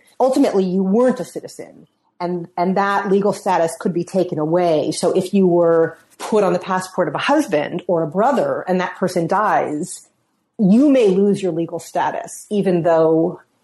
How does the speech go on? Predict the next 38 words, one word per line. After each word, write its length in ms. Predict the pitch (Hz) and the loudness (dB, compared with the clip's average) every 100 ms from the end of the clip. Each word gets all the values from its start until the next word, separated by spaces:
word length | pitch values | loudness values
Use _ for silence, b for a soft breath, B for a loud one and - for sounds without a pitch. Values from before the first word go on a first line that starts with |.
| - - | -10 -4
it's 300 | 185 180 - | -2 -2 -2
possible 400 | 196 185 185 185 | -2 0 2 2
you 100 | 190 | 2
had 140 | 180 | 2
your 160 | 170 175 | 2 2
own 160 | 180 | 2
line 400 | 175 160 160 160 | 2 0 0 0
on 180 | 151 156 | 0 -2
the, 140 | 156 170 | -4 -2
on 300 | 156 160 160 | -2 0 0
the, 260 | 156 151 - _ - | 0 -2 -6 _ -4
on 140 | 180 | 0
the 80 | 170 | 2
ledger. 560 | 165 175 175 151 - - B B B B | 4 2 0 -4 -6 -14 B B B B
So, 500 | - - 262 240 233 | -8 0 2 4 4
uh, 300 | 220 220 220 214 | 2 0 0 0
I 140 | 262 | 0
follow 500 | 262 277 294 302 240 | 0 2 2 4 2
in 100 | 196 | 0
the 80 | 180 | -2
book 560 | 185 277 180 180 - _ | -2 0 0 -4 -12 _
the 80 | 208 | -12
stories 560 | - 196 185 180 180 | -2 0 4 4 2
of 180 | 180 165 | 0 -4
women 400 | 156 190 190 175 | 0 2 2 2
whose 220 | 160 180 | 0 0
legal 300 | 180 185 180 | 2 2 2
status 460 | 175 - 175 165 - | 0 -2 0 -2 -4
changed 500 | - - 196 185 175 | -10 -2 0 2 0
over 220 | - 160 156 | -4 -4 -6
time. 640 | - 196 175 151 143 123 b b b b _ - | -4 -2 0 0 -2 -4 b b b b _ -6
Um, 300 | 160 156 165 | -2 2 2
maybe 260 | 180 180 | 4 2
they 180 | 175 170 | 2 2
were 180 | 160 156 | 2 2
an 100 | 151 | 0
Ottoman 400 | 180 220 214 196 | 0 0 2 0
subject, 880 | 196 190 175 185 180 175 175 - - | 0 -2 -2 -2 0 0 -4 -16 -18